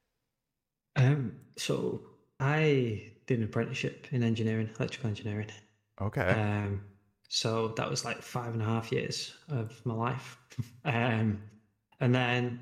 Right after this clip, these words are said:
Speaker 1: worked in a few different places to do with engineering. Um, some v-, uh, geez, I'm just gonna bore people now. Um,
Speaker 2: <laughs>
Speaker 1: industrial vision and Ethernet systems, C C T V. Um,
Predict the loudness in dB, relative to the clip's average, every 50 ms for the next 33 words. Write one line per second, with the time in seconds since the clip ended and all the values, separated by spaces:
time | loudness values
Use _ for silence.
0 | -6 2 4 4 4 4 4 2 2 4 4 4 4 2 2 2 0 -2 -4 -6
1 | 0 2 4 4 4 4 2 0 -4 -4 -6 -4 -4 -4 -6 -4 -2 -2 0 0
2 | 2 0 0 0 0 0 2 2 4 4 6 4 4 2 2 2 2 2 2 2
3 | 2 2 2 2 2 4 4 2 2 0 -2 -6 -6 -2 -2 0 0 0 -2 -4
4 | -8 -12 -16 -18 -20 _ _ _ -6 -2 0 2 4 4 6 6 4 4 2 0
5 | -6 -10 -18 -20 _ _ _ _ _ _ _ _ _ _ _ _ _ _ _ _
6 | _ _ _ _ _ _ _ -4 -2 -2 -2 -2 -6 -12 -14 -14 -14 -16 _ -20
7 | _ -6 -2 0 2 2 2 2 0 -4 -4 -2 0 0 2 0 0 -2 -2 -4
8 | -6 -8 -10 -10 -10 -6 -2 -2 -2 0 0 -2 -2 0 0 0 2 2 0 0
9 | 0 0 0 2 2 2 2 2 2 2 0 -4 -8 -12 -16 -16 -18 -12 -12 -12
10 | -10 -8 2 6 6 8 8 6 6 6 4 4 4 4 6 4 4 6 6 4
11 | 4 4 4 4 2 2 0 0 -2 0 -2 -4 -4 -6 -4 -2 0 0 0 0
12 | -2 -4 -4 -6 -8 -8 -6 -6 -4 -4 -2 -2 -2 -2 -2 -2 -2 0 0 0
13 | 2 0 0 -2 -6 -10 -6 -4 -2 -2 0 0 2 2 2 0 -2 -4 -6